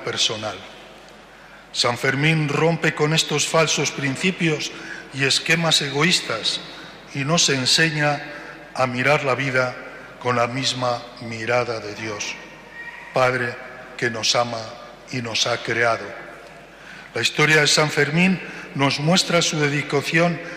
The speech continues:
a la predicación del Evangelio y su amor incondicional a Dios y a su pueblo. A pesar de las persecuciones y amenazas a su vida,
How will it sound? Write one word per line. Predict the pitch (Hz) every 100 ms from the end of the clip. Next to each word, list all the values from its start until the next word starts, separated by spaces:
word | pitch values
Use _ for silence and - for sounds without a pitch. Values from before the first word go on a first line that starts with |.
| -
a | 143
la | 143
predicación | 147 143 139 - 143 - 175
del | 160 156
Evangelio | 143 135 170 156 123 110 107 - - - -
y | 101
su | - 147
amor | 151 185
incondicional | 180 170 165 156 147 - 147 170 160
a |
Dios | 143 165 185 - - - - -
y | 143
a | 139
su | - 113
pueblo. | 147 135 113 107 104 - - - - - - - - -
A | 127 131
pesar | 127 - 165 160
de | 156
las | 151 -
persecuciones | 147 147 156 - 143 160 165 147 135 - - - - 131
y | 139
amenazas | 135 135 139 160 - 143 -
a | 135
su | -
vida, | 135 165 160 151